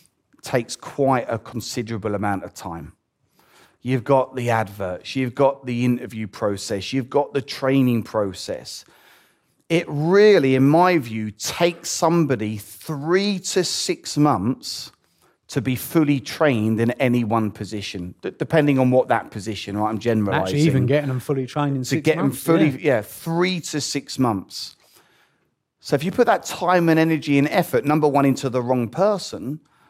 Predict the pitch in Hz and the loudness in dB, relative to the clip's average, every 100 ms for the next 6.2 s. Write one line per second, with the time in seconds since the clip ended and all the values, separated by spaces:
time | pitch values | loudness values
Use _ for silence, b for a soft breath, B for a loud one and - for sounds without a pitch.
0 | b b 139 151 160 156 131 165 156 143 | b b 2 4 2 -2 -2 0 2 2
1 | 143 135 139 123 - 185 190 - 123 110 | 2 2 0 -2 -6 -4 -4 -4 -4 -2
2 | 101 104 117 143 - 160 156 - 147 - | 0 -2 -4 -6 -2 0 0 -2 -4 -4
3 | 135 127 127 123 120 117 110 110 113 101 | 0 2 4 4 2 2 0 -2 -4 -4
4 | 87 - _ _ _ _ _ _ _ 135 | -8 -14 _ _ _ _ _ _ _ -6
5 | 139 151 - 143 127 131 - 151 139 - | -4 -4 0 0 2 -2 -4 -6 -4 -4
6 | 123 | -8